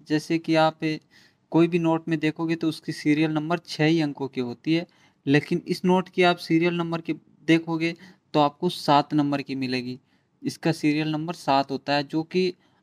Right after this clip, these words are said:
आपको कौन से वाले नोट के अंदर मिलेगी मैं आपको बता देता हूँ। जैसे नाइन नाइन नाइन ये एक सीरियल हो गई। अब इस सीरियल का लास्ट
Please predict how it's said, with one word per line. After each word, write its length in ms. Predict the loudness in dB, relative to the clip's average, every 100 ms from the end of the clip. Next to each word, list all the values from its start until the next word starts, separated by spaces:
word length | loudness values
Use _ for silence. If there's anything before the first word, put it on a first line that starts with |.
| 0
आपको 600 | 0 0 0 0 0 -2 _ _ _ _ -2
कौन 200 | 0 2
से 140 | 2
वाले 240 | 2 2
नोट 260 | 0 -4 -4
के 100 | -4
अंदर 220 | -2 -4
मिलेगी 320 | -4 -4 -4 -2
मैं 100 | -4
आपको 200 | -2 -2
बता 280 | 0 2 0
देता 240 | -2 -8
हूँ। 280 | -10 -12 -12 -6
जैसे 300 | -4 -2 -2 -4 -10 _ _ _
नाइन 380 | 0 4 4 0
नाइन 280 | -2 -2 -2
नाइन 340 | -2 -2 -2 -8 _ _ _ -8
ये 200 | 0 2 2 2
एक 300 | 0 -2 -8
सीरियल 440 | 2 4 4 2
हो 140 | 0 -2
गई। 200 | -4 -6 _ -6
अब 120 | -2
इस 180 | -6 -4
सीरियल 380 | 0 2 4 2
का 100 | 2
लास्ट 380 | 4 4 4